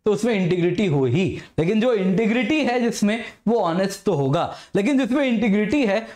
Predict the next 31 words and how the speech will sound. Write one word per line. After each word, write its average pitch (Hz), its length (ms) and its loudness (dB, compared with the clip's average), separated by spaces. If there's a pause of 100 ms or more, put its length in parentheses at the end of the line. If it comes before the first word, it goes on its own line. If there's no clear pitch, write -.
(100)
उसमें 196 240 0
जरूरी 156 340 2
नहीं 220 220 0
है 220 120 2
प्रोबिटी 143 500 0
हो, 185 300 -2 (140)
लेकिन 170 200 0
अगर 226 200 2
प्रोबिटी 202 540 0
है 269 340 -4
तो 147 80 0
बाकी 143 280 -2
दो 160 160 2
चीजें 160 360 -2
पक्का 139 320 -6
पक्का 117 400 -4
हैं। 156 280 -2 (280)
तो 139 100 0
ये 139 180 2
प्रकार 147 380 -2
का 139 120 -2
डायग्राम 120 440 0
भी 113 120 0
आप 160 100 0
बना 196 260 0
सकते 170 340 -2
हैं 131 80 0
ऑनेस्टी, 139 460 0
इंटीग्रिटी, 120 440 0
प्रोबिटी 190 440 0
पे। 104 180 -4